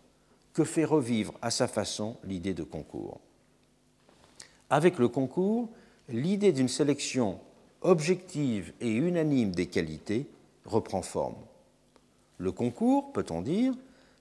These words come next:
accomplit la conception originelle du vote fonction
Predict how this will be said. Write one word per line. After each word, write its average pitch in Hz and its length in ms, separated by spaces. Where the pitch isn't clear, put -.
accomplit 202 640
la 104 100
conception 180 880
originelle 139 580
du 90 100
vote 123 320
fonction 202 560